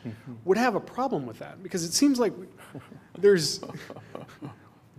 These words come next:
Speaker 2: we don't wanna say that there are quasi-persons, right? It
Speaker 1: Right.
Speaker 2: doesn't admit of grades.
Speaker 1: Right, exactly, yeah. Yeah, I, I think you've read me correctly.
Speaker 2: Yeah.
Speaker 1: And I, I, I'm sure I can be taught and need to be taught from the other, other school of thought, but I, I come from a, a,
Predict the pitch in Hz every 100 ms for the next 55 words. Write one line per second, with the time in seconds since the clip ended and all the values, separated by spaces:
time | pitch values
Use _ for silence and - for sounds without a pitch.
0 | 196 185 220 269 247 190 - 226 233 196
1 | 175 151 143 135 - - - 208 202 135
2 | 110 101 - - 113 - - - 135 147
3 | 170 165 190 190 190 151 151 175 123 113
4 | 131 190 170 113 120 - - 120 113 107
5 | - _ - _ _ 135 117 131 113 -
6 | 117 - 127 120 117 - - - - -
7 | - - - 151 123 - - - - 151
8 | - 139 135 165 131 117 139 139 135 127
9 | 143 113 107 - - 170 151 143 151 143
10 | 143 131 202 180 147 147 - 135 131 165
11 | 156 151 135 120 151 131 113 113 120 107
12 | 104 - - 120 120 120 - 120 117 -
13 | 127 113 - 117 107 - 120 127 127 123
14 | - 123 113 117 113 - 123